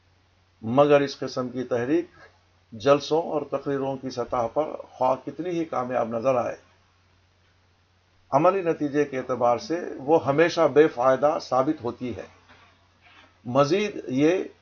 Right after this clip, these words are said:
کہ اس کام کا اسلامی دعوت سے براہ راست کوئی تعلق نہیں۔ اس قسم کا کام اپنی ظاہری خوشنمائی کے باوجود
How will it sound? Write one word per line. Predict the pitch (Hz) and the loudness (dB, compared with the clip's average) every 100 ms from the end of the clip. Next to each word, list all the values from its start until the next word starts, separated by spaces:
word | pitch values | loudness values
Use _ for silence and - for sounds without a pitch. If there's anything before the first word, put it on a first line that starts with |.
| _ | _
کہ | 160 147 | -4 -2
اس | 156 160 - | -4 -6 -4
کام | - 147 175 160 | 4 4 4 -2
کا | 143 | 0
اسلامی | 123 127 - 127 147 170 | 0 -4 -2 2 2 0
دعوت | 127 123 123 | 0 2 2
سے | 123 135 - - _ | -4 -12 -14 -14 _
براہ | 107 123 131 | -4 0 2
راست | 123 139 175 - - | 4 4 4 -2 -6
کوئی | 135 | -6
تعلق | 139 120 123 143 110 | -2 0 0 -2 -6
نہیں۔ | 113 107 98 _ _ _ _ _ _ _ _ _ _ _ _ _ _ _ _ _ _ _ _ | -6 -6 -12 _ _ _ _ _ _ _ _ _ _ _ _ _ _ _ _ _ _ _ _
اس | 156 147 | -6 -4
قسم | 143 135 131 | -6 -6 -6
کا | 123 123 | -4 -6
کام | 123 135 180 214 _ _ _ _ _ _ - | 0 0 0 -6 _ _ _ _ _ _ -2
اپنی | 131 - 139 | -2 -2 -6
ظاہری | 117 123 139 160 170 160 | -2 2 4 4 2 2
خوشنمائی | - 180 165 131 120 139 160 | -2 -8 -6 -4 0 0 0
کے | 143 | -2
باوجود | 110 113 117 117 196 | 2 0 0 -4 -4